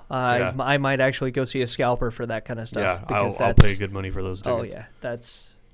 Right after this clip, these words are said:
Speaker 1: that's gonna
Speaker 2: Or
Speaker 1: be
Speaker 2: I'll
Speaker 1: awesome.
Speaker 2: pay
Speaker 1: Of
Speaker 2: cheap
Speaker 1: course.
Speaker 2: money, whatever's,
Speaker 1: Yeah,
Speaker 2: whatever I
Speaker 1: whichever
Speaker 2: get.
Speaker 1: one. If anybody wants to just kinda offer 'em, we'll, we'll take 'em, that's for sure. Um, but then again, you remember last year when it was Darvish versus Verlander?
Speaker 2: Yeah. Darvish
Speaker 1: And
Speaker 2: did great.
Speaker 1: <laughs> it was,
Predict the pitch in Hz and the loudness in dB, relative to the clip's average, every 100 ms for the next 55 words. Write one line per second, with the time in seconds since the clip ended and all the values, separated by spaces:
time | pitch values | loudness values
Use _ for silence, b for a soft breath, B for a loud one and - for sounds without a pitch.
0 | - - - - 139 180 165 196 - 262 | -20 -16 -14 2 8 10 10 10 8 2
1 | 113 107 95 - 113 127 120 - 233 - | 0 -2 -4 -2 0 2 0 0 0 6
2 | 311 - 269 311 302 277 202 156 208 214 | 6 6 4 4 4 0 -2 -2 -2 -2
3 | 208 208 202 196 202 190 196 208 202 220 | 0 0 0 -2 -6 -8 -10 -10 -6 -6
4 | - 117 104 107 123 131 143 143 151 147 | -6 -8 -12 -12 -10 -8 -8 -6 -4 -6
5 | 107 110 110 - 131 - 120 104 B B | -8 -12 -12 -12 -12 -10 -10 -10 B B
6 | B B B - 113 110 120 - - 233 | B B B -6 -6 -6 -12 -14 -8 -4
7 | 185 123 123 127 127 120 120 123 127 120 | -2 -4 -4 -6 -4 0 0 -2 -6 -8
8 | 123 117 113 110 127 123 127 - 120 123 | -8 -10 -12 -8 -6 -6 -8 -10 -12 -10
9 | 117 123 127 131 135 135 123 101 - 110 | -8 -8 -6 -8 -6 -8 -10 -12 -14 -8
10 | 101 127 247 123 135 123 - 120 135 - | 0 0 0 0 -2 -2 -4 -4 -4 -8
11 | - 320 320 - - 392 302 - | -8 -8 -6 -4 -4 -4 -6 -8